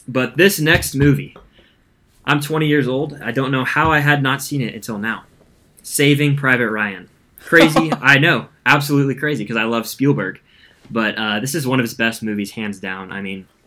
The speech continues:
Speaker 1: that opening sequence when they storm the beaches at Normandy, like, that alone, right, makes it my favorite war movie. And then you get the whole story later on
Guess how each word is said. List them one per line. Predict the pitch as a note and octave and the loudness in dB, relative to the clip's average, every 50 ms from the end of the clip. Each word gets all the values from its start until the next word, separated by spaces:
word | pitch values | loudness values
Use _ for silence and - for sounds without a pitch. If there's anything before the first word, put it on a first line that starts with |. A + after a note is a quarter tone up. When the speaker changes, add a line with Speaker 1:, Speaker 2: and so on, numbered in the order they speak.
| _ _ _ | _ _ _
Speaker 1:
that | - - C3 C3+ | 0 0 2 2
opening | C#3+ C#3 C#3+ C#3+ D#3+ D3+ C#3+ C3+ | 2 2 2 4 4 4 4 2
sequence | C#3 - C3 A#2+ A2+ - C3+ C3+ C#3 C#3 | 2 0 -2 -2 -2 -2 -2 -4 -4 -4
when | - A#2+ | -6 -6
they | A2 G#2+ | -6 -6
storm | - - B2 A#2 A2 A2+ | -6 -4 -4 -2 -2 -2
the | G#2+ | -4
beaches | G2+ G#2 G#2+ G#2+ G#2+ A#2 G#2 | -4 -4 -4 -4 -4 -6 -8
at | G2 | -8
Normandy, | G2 G2 G#2 G#2+ G#2+ A2+ A#2 A2+ A2+ - _ _ _ _ _ _ _ _ _ _ - | -8 -8 -8 -6 -4 -2 -2 -2 -4 -6 _ _ _ _ _ _ _ _ _ _ -2
like, | - B2 A#2 G2+ | 0 0 2 6
that | A#2+ B2+ D3+ E3+ | 6 8 8 8
alone, | E3+ C#3+ A#2+ A2+ A2+ A2+ A2+ A2+ G#2+ G2 F#2+ | 6 4 2 2 0 0 0 -2 -4 -4 -6
right, | G2 G2+ A2 G#2+ - - | -6 -6 -6 -6 -6 -6
makes | B2 A2+ A#2+ A#2 - - | -2 -2 -2 -2 -2 -2
it | A#2+ G#2+ | -4 -4
my | A2 G#2+ G#2+ | -4 -4 -4
favorite | G#2 A#2 G#2+ G2+ G2 F2+ | -4 -4 -6 -6 -6 -8
war | G2 G2+ G2 F#2+ | -10 -10 -10 -12
movie. | F#2 F#2 F#2 F#2+ F#2 - - | -12 -12 -12 -12 -12 -10 -6
And | B2 B2+ | -2 -2
then | B2+ B2 | 0 0
you | B2 B2+ | 0 0
get | A#2 B2+ B2 - | 0 -2 -2 -2
the | - A#2 | -4 -6
whole | A2 - B2 A2+ | -4 -4 -4 -4
story | - - - A2+ A2+ A2+ A2 | -4 -6 -6 -4 -2 -2 -2
later | G#2 G#2 G#2+ A2 G#2+ G2+ G2+ | -2 -2 -4 -4 -4 -4 -4
on | G2+ G2+ G2+ G2 F#2+ | -6 -6 -8 -10 -12